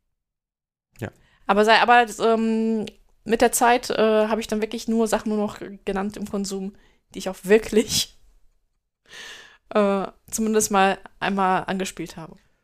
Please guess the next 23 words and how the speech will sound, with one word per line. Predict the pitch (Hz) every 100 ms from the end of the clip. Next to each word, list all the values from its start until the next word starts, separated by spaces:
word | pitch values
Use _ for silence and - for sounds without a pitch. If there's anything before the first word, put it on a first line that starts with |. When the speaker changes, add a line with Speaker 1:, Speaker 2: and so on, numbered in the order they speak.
| _ -
Speaker 1:
Ich | 117
habe | 127
ja | 123
mal | 110
mich | 107 107
gerade | 113 107
umgeguckt | 107 117 107 113 - - - -
auf | -
meinen | 107 107
ganzen | 104 107 - -
Pile | 110 104
of | 101
Shames | - - 101 107 - -
an | 98
Comics | - 110 110 107 -
und | 107 -
Büchern, | 120 104 95
die | 98
ich | -
hier | 113
noch | 95 - -
habe. | 107 107 - - -
Also | 110 101 101